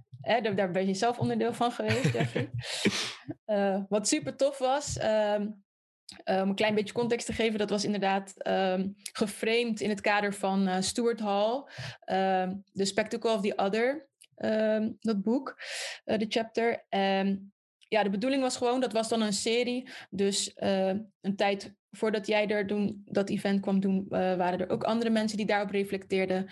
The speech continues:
Speaker 1: Ehm, en dan heb je hele interessante gesprekken en je ziet ook meteen dat daar hele andere, eh, mensen op afkomen.
Speaker 2: Hmm.
Speaker 1: En dat die mensen ook ineens zoiets hadden van, "Wow, ik kwam hier eerst nooit, maar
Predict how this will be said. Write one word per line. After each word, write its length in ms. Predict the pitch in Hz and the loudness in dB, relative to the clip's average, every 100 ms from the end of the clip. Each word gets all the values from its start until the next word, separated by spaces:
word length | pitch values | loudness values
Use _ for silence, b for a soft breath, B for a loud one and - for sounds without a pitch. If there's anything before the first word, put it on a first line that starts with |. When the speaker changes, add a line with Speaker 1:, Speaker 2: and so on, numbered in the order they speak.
| B B B | B B B
Speaker 1:
Ehm, 380 | - 180 180 180 196 B B | 0 2 2 2 -2 B B
en 100 | 226 | 0
dan 80 | |
heb 160 | 254 254 | 0 0
je 80 | 240 | 0
hele 260 | 233 302 | 2 2
interessante 520 | 277 269 262 277 269 262 | 2 0 0 2 0 0
gesprekken 580 | 240 - 262 285 220 | -6 -2 -2 0 0
en 260 | 208 220 220 | 2 0 0
je 120 | 220 | 0
ziet 200 | 220 269 247 | 0 2 0
ook 120 | 262 | 0
meteen 380 | 247 247 277 262 | -2 0 0 0
dat 120 | 247 | 0
daar 160 | 226 | 0
hele 340 | 190 220 311 302 | 2 2 2 0
andere, 580 | 254 247 240 226 220 B B - - | 0 0 0 0 -2 B B -18 -4
eh, 160 | 196 | 0
mensen 340 | 190 226 294 214 | 2 2 0 -2
op 120 | - | 0
afkomen. 680 | 311 - 185 175 175 180 - | -2 0 0 2 0 -2 -2
Speaker 2:
Hmm. 140 | - B B _ | -4 B B _
Speaker 1:
En 200 | 208 220 | 0 2
dat 180 | 226 226 | 0 0
die 120 | 285 | 0
mensen 340 | 269 269 269 | 0 0 0
ook 140 | 262 277 | 0 0
ineens 260 | 240 214 | 0 2
zoiets 180 | 214 202 | 0 0
hadden 200 | 196 190 | 0 0
van, 200 | 190 180 | -2 -2
"Wow, 200 | 196 214 | 0 2
ik 100 | 175 | 0
kwam 180 | 185 220 | 0 0
hier 140 | 220 | 2
eerst 240 | - 202 196 | 2 0 2
nooit, 360 | 208 214 202 | 2 2 0
maar 460 | 196 190 190 196 - | 0 2 2 0 -6